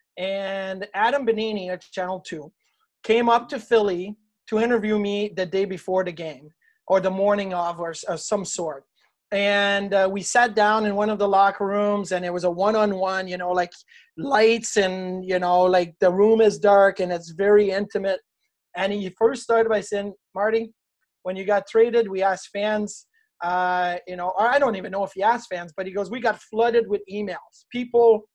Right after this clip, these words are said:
emailing the station say, "Please, if you see Marty, give him this message of encouragement, thank you," and all of that. And the thing was literally, like, this thick. He handed me, like, a,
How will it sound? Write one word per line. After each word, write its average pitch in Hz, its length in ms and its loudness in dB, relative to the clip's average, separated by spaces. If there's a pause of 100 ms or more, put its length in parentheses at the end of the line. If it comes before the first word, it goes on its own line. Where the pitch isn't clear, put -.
(140)
emailing 233 460 -2
the 208 100 -2
station 214 440 -2
say, 196 320 -4 (320)
"Please, 240 440 -4 (300)
if 190 220 -4
you 214 80 -6
see - 200 -8
Marty, 233 440 0
give 214 260 4
him 220 160 2
this 220 500 4
message 208 460 -4
of 202 100 -2
encouragement, 220 800 0
thank 226 300 0
you," 220 120 -2
and 220 60 -4
all 202 140 0
of 190 100 -4
that. 196 200 0 (220)
And 196 120 -4
the 202 80 -2
thing 247 220 -2
was 208 160 0
literally, 202 500 2
like, 170 220 -6 (140)
this 185 160 -4 (220)
thick. 190 180 -6 (320)
He 220 140 -4
handed 247 300 0
me, 220 200 -4
like, 190 240 -4
a, 175 80 -8